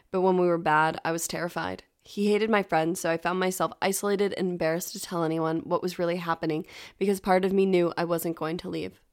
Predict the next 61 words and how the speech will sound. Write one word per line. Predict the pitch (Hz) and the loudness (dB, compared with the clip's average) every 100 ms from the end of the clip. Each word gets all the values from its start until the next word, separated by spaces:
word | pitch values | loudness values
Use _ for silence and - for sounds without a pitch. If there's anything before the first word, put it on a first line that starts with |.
| _ _ - - - | _ _ -20 -14 -4
I | 220 | 4
finally | 220 220 240 | 8 8 8
left | 202 160 - - | 8 6 4 -2
when | 165 | -2
I | 170 | 2
caught | 185 175 | 2 2
him | 175 175 | 0 0
talking | 160 160 165 160 | 0 -2 -2 -2
with | 160 | -2
another | 165 151 156 | 0 -2 0
girl. | 143 139 180 _ - - - | 0 0 -2 _ -20 -12 -4
I | 190 | 4
feel | 220 | 4
so | 202 214 | 6 4
stupid | 208 - 170 165 165 | 4 4 4 4 2
and | 165 | 4
wonder | 180 180 180 | 4 6 4
if | - | 4
he | 175 | 2
ever | 165 175 | 4 2
really | 165 170 170 | 2 2 4
loved | 170 170 | 2 0
me. | - 170 - _ _ _ _ - | -8 -10 -12 _ _ _ _ 0
Though | 202 208 202 202 - | 6 8 6 2 0
I'd | 175 | 2
never | 175 185 | 2 2
go | 190 | 4
back, | 175 143 151 - - | 4 4 0 -8 -2
I'm | 202 | 4
having | 185 202 | 6 4
trouble | 196 180 180 | 4 4 4
moving | 175 160 | 4 2
forward | - 202 185 156 151 | 2 4 4 4 0
and | 170 170 | 0 0
want | 160 | 0
to | 190 | -2
start | 185 196 185 | -2 -2 0
dating, | 190 175 156 180 | 0 0 0 0
but | 160 | -2
I'm | 156 | 0
also | 165 - 214 | -2 0 -2
afraid | - 180 - | 2 0 2
of | 170 - | -2 -2
ending | 185 180 170 | 0 2 2
up | - | 0
in | 165 | -2
the | 165 | 0
same | - 156 | -2 -4
situation. | - 160 - 160 160 - - - - - - | -4 -8 -4 -4 -4 -6 -8 -14 -20 -20 -6
What | - 196 | 0 2
should | 214 | 6
I | 202 | 6
do | 190 | 6
to | 180 185 | 2 4
move | 185 165 | 4 4
on | 147 160 185 | 2 0 0
and | 185 | 0
get | 165 - | 0 0
back | 185 - | -4 -4
out | - - | -8 -6
there? | 185 185 | -6 -6